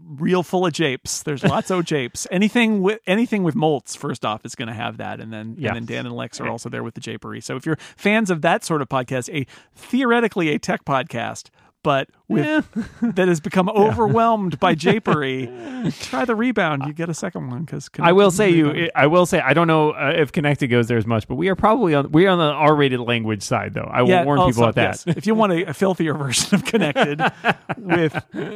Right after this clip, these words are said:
Speaker 1: with, uh, but with all Americans, then that's The
Speaker 2: That's,
Speaker 1: Rebound.
Speaker 2: there you
Speaker 1: There you
Speaker 2: go.
Speaker 1: go.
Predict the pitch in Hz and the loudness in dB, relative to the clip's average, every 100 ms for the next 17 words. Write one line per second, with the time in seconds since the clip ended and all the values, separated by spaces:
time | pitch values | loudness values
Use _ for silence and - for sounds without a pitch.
0 | 208 165 151 - 147 139 127 - 170 170 | -6 -4 -4 -2 -2 -2 -6 -8 -6 -2
1 | 160 139 - _ _ _ 170 175 156 156 | -2 -4 -10 _ _ _ 0 2 2 0
2 | 151 - 120 120 - _ _ - 147 147 | 0 -4 -10 -12 -14 _ _ -8 -4 -4
3 | 170 175 - 208 175 165 151 139 190 214 | -4 -6 -4 2 4 4 2 2 0 -2